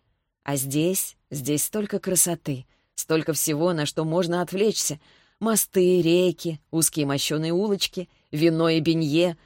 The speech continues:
сады и луна, и секс. «Le génie de la liberté». Он пошел в сторону метро де Бельвилля. Ему хотелось найти парк, где он гулял один раз студентом. Там были одни темнокожие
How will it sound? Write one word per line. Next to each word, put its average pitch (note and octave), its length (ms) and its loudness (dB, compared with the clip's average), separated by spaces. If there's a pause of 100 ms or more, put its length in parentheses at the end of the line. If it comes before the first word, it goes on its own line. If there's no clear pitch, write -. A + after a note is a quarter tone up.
(120)
сады D#3+ 460 2
и E3+ 180 2
луна, D3+ 480 0 (400)
и C4 100 0
секс. - 580 0 (400)
«Le D3+ 140 0
génie D#3+ 440 0
de G#3 140 2
la F#3+ 280 2
liberté». D#3 600 0 (640)
Он C4+ 160 4
пошел G#3 380 2
в - 40 -4
сторону F#3+ 420 4
метро D#3+ 460 2
де F3+ 160 4
Бельвилля. C#3+ 640 2 (300)
Ему F3 160 0
хотелось D#3+ 420 0
найти D#3+ 300 0
парк, - 480 -6
где D#3 220 2
он D#3+ 120 0
гулял E3 460 -2
один D#3+ 320 0
раз D#3+ 160 0
студентом. D3 640 -4 (380)
Там G#3 260 2
были G3 380 2
одни F3 380 2
темнокожие G3 880 0